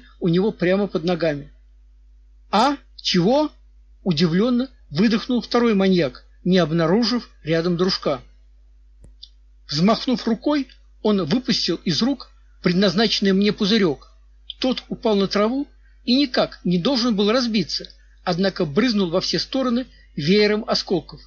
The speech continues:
Один из них тотчас же угодил в глаз маньяку. Человек-груша громко заверещал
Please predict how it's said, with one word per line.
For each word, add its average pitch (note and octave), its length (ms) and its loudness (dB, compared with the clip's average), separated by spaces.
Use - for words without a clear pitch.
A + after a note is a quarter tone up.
Один G#3+ 340 0
из F#3 140 -4
них D3 240 -10
тотчас G#3 320 -2
же D#3+ 200 -6
угодил F#3 480 -2
в E3 40 -16
глаз G#3 300 0
маньяку. F3 480 -2
Человек-груша G3+ 880 0
громко F#3+ 380 2
заверещал F3+ 600 0